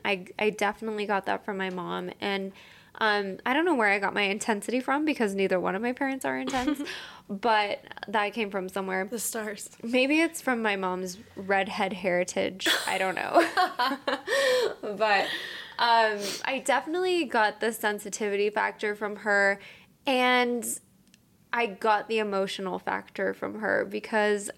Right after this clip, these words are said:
Speaker 1: as intense as I can be and as much as I try to be logical, I still have a very emotional side to me, and I don't think that that's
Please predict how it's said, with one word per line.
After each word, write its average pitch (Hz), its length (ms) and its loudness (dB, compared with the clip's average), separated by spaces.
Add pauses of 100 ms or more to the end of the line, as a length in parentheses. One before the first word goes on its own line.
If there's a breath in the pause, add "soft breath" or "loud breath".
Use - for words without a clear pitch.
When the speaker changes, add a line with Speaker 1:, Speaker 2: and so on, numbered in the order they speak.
Speaker 1:
as 208 220 -2
intense 208 580 -4
as 247 140 -4
I 247 100 4
can 240 200 -6
be 196 240 0
and 190 120 -2
as 185 180 -6
much 196 420 -6
as 226 80 -8
I 208 100 2
try 196 240 0
to 190 60 2
be 185 120 0
logical, 226 680 -2 (420 loud breath)
I 214 160 2
still 208 560 0
have 190 480 0 (320)
a 220 80 -2
very 196 300 2
emotional 185 580 -4
side 190 300 -2
to - 140 -12
me, 233 160 -2
and 214 200 -4
I 208 100 0
don't 208 280 -4
think 262 160 -8
that 269 160 -4
that's 202 240 0